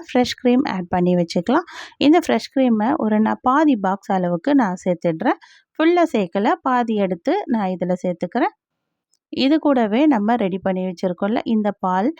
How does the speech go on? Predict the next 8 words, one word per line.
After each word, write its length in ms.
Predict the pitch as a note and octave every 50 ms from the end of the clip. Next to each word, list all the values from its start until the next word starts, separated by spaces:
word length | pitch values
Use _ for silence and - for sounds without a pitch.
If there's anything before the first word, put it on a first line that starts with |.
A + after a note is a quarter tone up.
| - - _ _ _
ஃப்ரீஸ் 300 | - C#4+ D#4+ E4 E4 - -
பண்ணி 160 | A#3 G#3 G3 F3+ F3+
வச்சிருக்க 520 | F3 - F#3+ F#3 F3+ F3 - D4 D#4+ - - G#3
பாலையும் 360 | G3 F#3+ F#3 F#3 G3 G3 F#3+ E3+
எடுத்து 240 | F3 F3+ - D4 F#4 F#4 -
சேர்த்துக்கலாம். 540 | A3+ F#3 E3 - F3+ F3 - G#3 C#4 F#4+ - _ _ _ _ _ _ - - - - - D#4 -
நான் 160 | - C#4+ C#4+ -
பெரிய 200 | D#4 E4 F#4+